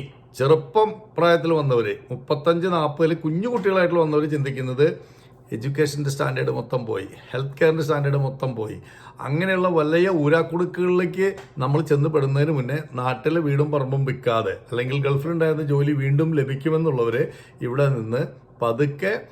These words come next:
കപ്പലിൽ നിന്ന് എങ്ങനെയാലും രക്ഷപ്പെടാൻ നോക്കുന്നവരുണ്ട്. അപ്പോൾ എല്ലാ തരത്തിലും മുങ്ങിക്കൊണ്ടിരിക്കുന്ന ഈ ടൈറ്റാനിക് എന്ന വലിയ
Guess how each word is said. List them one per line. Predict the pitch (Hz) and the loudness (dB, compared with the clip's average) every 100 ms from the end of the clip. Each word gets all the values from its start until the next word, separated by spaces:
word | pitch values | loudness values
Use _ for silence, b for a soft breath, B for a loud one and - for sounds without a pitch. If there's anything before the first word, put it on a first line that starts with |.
| - - | -18 -10
കപ്പലിൽ | 135 135 | -4 0
നിന്ന് | 135 131 | 0 -2
എങ്ങനെയാലും | 127 127 135 131 | -4 -4 -2 -4
രക്ഷപ്പെടാൻ | - 117 117 120 110 | -4 -6 -6 -8 -12
നോക്കുന്നവരുണ്ട്. | 101 104 101 101 95 95 | -12 -12 -10 -10 -12 -14
അപ്പോൾ | 110 139 139 127 | -4 -4 -2 -4
എല്ലാ | 147 208 240 | 0 4 4
തരത്തിലും | 170 147 139 143 180 - B B - | 4 4 2 2 0 -10 B B -8
മുങ്ങിക്കൊണ്ടിരിക്കുന്ന | 123 160 202 240 233 220 208 208 190 190 208 - 143 | -2 0 4 4 6 0 0 -2 0 0 -2 -4 -4
ഈ | 180 | -2
ടൈറ്റാനിക് | 175 156 143 156 185 196 180 | 0 0 0 0 0 -2 -2
എന്ന | 156 170 135 | 0 0 0
വലിയ | 120 135 170 208 | -2 -2 0 -2